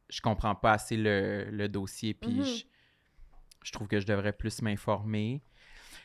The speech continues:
Speaker 1: Mais, euh, je t'écoute parler, puis je comprends que au moins, tu sais, on, on véhicule les valeurs qu'on,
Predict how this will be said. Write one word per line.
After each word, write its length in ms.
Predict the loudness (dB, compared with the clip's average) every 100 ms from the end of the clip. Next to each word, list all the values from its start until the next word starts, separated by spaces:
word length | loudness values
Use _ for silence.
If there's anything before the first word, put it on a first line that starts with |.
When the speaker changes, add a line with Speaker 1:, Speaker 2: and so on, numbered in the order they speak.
| -4
Speaker 1:
Mais, 360 | 6 8 12 12
euh, 440 | 12 12 10 8 0 -10 _ _ -6
je 100 | -2
t'écoute 260 | 0 0 8
parler, 280 | 10 10 6
puis 200 | 2 0
je 140 | 0
comprends 460 | 2 2 2 2 4
que 260 | 4 4 2 -12 _ _ _ _ _ _ -20 _ 2
au 160 | 2
moins, 240 | 4 2 0
tu 60 | 2
sais, 60 | 6
on, 560 | 8 8 6 6 2 -2 -10 -16 _ _ _ -4
on 180 | 2 2
véhicule 680 | 6 4 4 4 6 8 6
les 140 | 4
valeurs 640 | 8 8 10 10 10 8 4
qu'on, 420 | 2 4 2